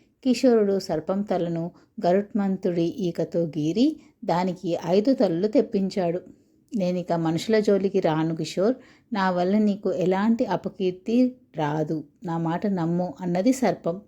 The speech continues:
కిషోరుడు తిన్నగా రాజభవనానికి వెళ్ళి రాజుగారి గౌరవం పొంది రాజకుమార్తెను పెళ్ళాడాడు. సర్పం గురించి మరెక్కడా ఆందోళన పుట్టలేదు.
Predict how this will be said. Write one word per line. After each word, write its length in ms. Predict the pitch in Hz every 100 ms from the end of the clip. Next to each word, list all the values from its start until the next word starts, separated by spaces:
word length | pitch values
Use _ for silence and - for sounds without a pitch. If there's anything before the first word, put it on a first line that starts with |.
| _ _ - _ _ _
కిషోరుడు 520 | 269 247 262 240 214
తిన్నగా 460 | 202 190 180 175 175
రాజభవనానికి 880 | 170 160 165 165 180 180 170 170 165
వెళ్ళి 440 | 156 156 240 311 - _ -
రాజుగారి 600 | 180 185 196 196 185 180
గౌరవం 400 | 156 147 170 185
పొంది 560 | 202 180 175 165 156 160 - _ 240
రాజకుమార్తెను 840 | 214 214 214 190 165 147 180 240
పెళ్ళాడాడు. 680 | 254 208 190 180 175 170 165 - _ _ _ _ -
సర్పం 520 | - 165 160 175 185
గురించి 280 | 190 185 202
మరెక్కడా 600 | 185 160 156 165 175 180
ఆందోళన 480 | 190 175 175 190 196
పుట్టలేదు. 640 | 196 202 - 175 165 156